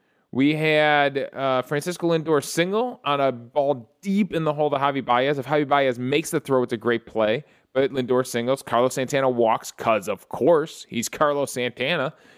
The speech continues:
He's on an A L record pace, even though with sixty games he can never get there. But Franmil Reyes strikes out swinging. It was a breaking ball that was down, down, down low at the toes, and Franmil Reyes swung over it.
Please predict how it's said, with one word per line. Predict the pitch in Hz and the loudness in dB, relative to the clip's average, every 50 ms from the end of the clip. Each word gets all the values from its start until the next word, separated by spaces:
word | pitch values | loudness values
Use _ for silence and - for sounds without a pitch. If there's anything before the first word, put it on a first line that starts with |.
| _ - | _ -2
He's | 131 135 127 151 | 0 0 2 2
on | 147 143 139 | 2 2 2
an | 131 127 107 | 0 0 0
A | 131 135 143 147 | 2 2 4 4
L | 147 143 139 | 4 4 4
record | 131 151 143 - - 127 117 | 4 2 0 0 -2 -6 -4
pace, | - 151 160 160 131 - 127 | -2 0 0 0 0 -2 -2
even | 123 120 123 117 | -2 -2 0 2
though | 120 113 | 2 2
with | 110 110 | 0 0
sixty | - - 135 - - 123 | -2 -4 -6 -4 -4 -4
games | 110 123 120 120 113 | -2 -2 -4 -4 -6
he | 110 110 | -8 -8
can | 104 117 107 | -4 -2 -2
never | 110 104 107 | -2 -2 -4
get | 104 98 139 165 - | -4 -4 -4 -4 -2
there. | - 110 107 113 131 - _ _ _ _ _ _ - - _ - | -2 0 0 0 -2 -6 _ _ _ _ _ _ -20 -20 _ -2
But | 156 156 151 | 0 0 0
Franmil | - 165 170 185 196 196 190 | 0 0 2 4 4 4 6
Reyes | 175 175 165 165 160 156 - | 4 4 4 4 2 0 -2
strikes | - - 147 147 143 - | -2 0 0 0 0 0
out | 147 139 135 | 0 0 0
swinging. | - - 135 131 127 123 123 120 120 120 120 | -2 -2 0 0 0 2 2 0 0 0 -2
It | 123 101 92 110 131 | -4 -4 -2 0 2
was | 127 127 120 | 2 4 2
a | 123 | 2
breaking | 101 101 - 139 139 151 - 151 139 123 | 0 0 0 0 0 0 -2 -4 -6 -2
ball | 127 127 127 127 117 | 0 2 2 2 0
that | 110 104 | 0 -2
was | 113 110 101 | -2 -4 -6
down, | 98 98 - - 117 113 117 120 123 123 120 120 117 - - | -8 -16 -10 -6 -2 -2 0 0 0 0 0 -2 -4 -6 -6
down, | 110 110 113 113 113 110 104 - _ _ _ - | -4 -4 -2 -4 -4 -6 -8 -12 _ _ _ -4
down | 143 143 139 139 139 131 123 117 113 107 _ _ _ _ _ _ - | -2 0 0 0 -2 -2 -4 -6 -10 -14 _ _ _ _ _ _ -8
low | 110 110 123 123 123 123 120 | -2 2 4 4 4 4 2
at | 113 | 0
the | - 107 | -2 -8
toes, | - - 131 120 120 117 117 113 113 113 - - | -6 -2 0 2 4 4 2 2 0 -4 -8 -8
and | - 107 101 | -8 -8 -8
Franmil | - 120 120 123 120 117 | -6 -4 -2 0 0 2
Reyes | 117 117 113 113 110 | 2 2 0 0 -2
swung | - - 120 117 110 113 110 | -6 -8 -6 -4 -4 -2 0
over | 107 104 104 104 101 101 | 0 0 0 0 -2 -2
it. | 101 85 - _ | -2 -4 -6 _